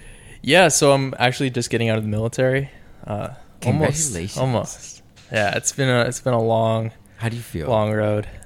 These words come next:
Speaker 1: You know what? Hard to say. It's hard to say.
Speaker 2: I know. It's a
Speaker 1: It's
Speaker 2: bittersweet feeling.
Speaker 1: it, yeah, you're very conflicted.
Speaker 2: Yeah.
Speaker 1: Yeah. A lot of intertwined values and,
Speaker 2: The
Speaker 1: and
Speaker 2: transitions,
Speaker 1: stuff, so.
Speaker 2: it's, it's a weird one, man. I have to say, I'm still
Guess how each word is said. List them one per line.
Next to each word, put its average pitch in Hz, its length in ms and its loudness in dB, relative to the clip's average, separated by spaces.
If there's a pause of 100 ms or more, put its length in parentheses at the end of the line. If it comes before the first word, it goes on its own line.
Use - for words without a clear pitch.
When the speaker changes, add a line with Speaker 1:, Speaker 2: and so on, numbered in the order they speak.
(120)
Speaker 1:
You 143 140 0
know 135 140 6
what? 127 240 4
Hard 113 240 0
to - 80 -6
say. - 320 -8 (160)
It's - 180 -6
hard 113 220 0
to 110 40 -8
say. - 160 -6
Speaker 2:
I 107 120 0
know. 101 260 4
It's 98 160 4
a 113 40 2
Speaker 1:
It's 90 60 0
Speaker 2:
bittersweet 104 460 0
feeling. 80 400 -6 (100)
Speaker 1:
it, 127 160 -10
yeah, 120 280 6
you're 110 180 0
very 123 220 4
conflicted. - 600 -6 (240)
Speaker 2:
Yeah. - 240 -6
Speaker 1:
Yeah. - 300 -6
A - 80 -8
lot 135 180 6
of 127 300 0
intertwined 117 680 0
values 110 680 2
and, 104 240 -8 (240)
Speaker 2:
The - 80 -6
Speaker 1:
and - 60 -8
Speaker 2:
transitions, 151 560 -2
Speaker 1:
stuff, 131 100 -4
so. - 120 -8
Speaker 2:
it's, 123 180 -6 (140)
it's 123 180 -2
a 143 60 2
weird 151 280 0
one, 104 260 2
man. 101 380 -2 (180)
I 92 120 -4
have 113 120 0
to - 80 -6
say, 98 440 -2 (120)
I'm 92 100 -6
still 127 520 -2